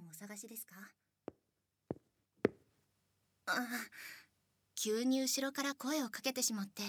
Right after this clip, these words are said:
すみません。この辺りの本は探しにくいので、声をかけさせていただいたのですが。えっと、館内のパソコンで検索はされましたか？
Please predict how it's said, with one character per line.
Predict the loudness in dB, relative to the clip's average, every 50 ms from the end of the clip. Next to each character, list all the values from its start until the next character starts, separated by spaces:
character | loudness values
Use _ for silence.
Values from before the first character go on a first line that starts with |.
| -6 -6 -10 -12 -16 _ -10
す | -4 -2 -2 0
み | 0 -2
ま | -2 -2
せ | -2 0 2 0
ん。 | 0 -2 -6 -20 -20 -20 -20 -20 _ _ _ _ _ _ _ _ _ _ _ _ _ _ _ _ -4
こ | 0 2
の | 2 2 2
辺 | 0 0 0 2 4
り | 4
の | 2 2
本 | 0 0 0 2 2 0
は | -2 -4 -6
探 | -6 -8 -6 -8 -6 -6 -4
し | -2 0 0
に | 0 0 0
く | -2 -2 -2
い | 0
の | 0 -2
で、 | -2 -2 -4 -6 -6 -10 -14 -16 -18 -20 -20 -20 _ _ _ _ _ _ -14
声 | -8 -6 -4 -2 -2
を | -2 -4
か | -6 -8 -10 -8
け | -4 -4
さ | -4 -4
せ | -4 -6 -6
て | -6
い | -6 -6
た | -4 -2 0
だ | 2 2
い | 0 0
た | -4 -4
の | -4 -4
で | -6 -6
す | -6 -6
が。 | -6 -8 -8 -8 -10 -12 -16 -20 _ _ _ _ _ _ _ _ _ _ _ _ _ _ _ _ -8
え | -8 -4
っ |
と、 | -4 -2 -4 -4 -6 -10 -16 -20 -20 _ _ _ _ _ _ _ _ _ -10
館 | -6 -4 -2 -2 0
内 | 2 2 2 0
の | 0 -4
パ | -6 -6
ソ | -6 -6 -6 -6
コ | -6 -6
ン | -4 -4
で | -4 -4 -4 -6 -8 _ _ _ _ _ _ -6
検 | -4 -2 -2
索 | -2 -4 -4 -4 -4
は | -4
さ | -4 -2 -4
れ | -2
ま | -2 -2 -2
し | -2
た | -4 -6
か？ | -12 -10 -8 -8 -8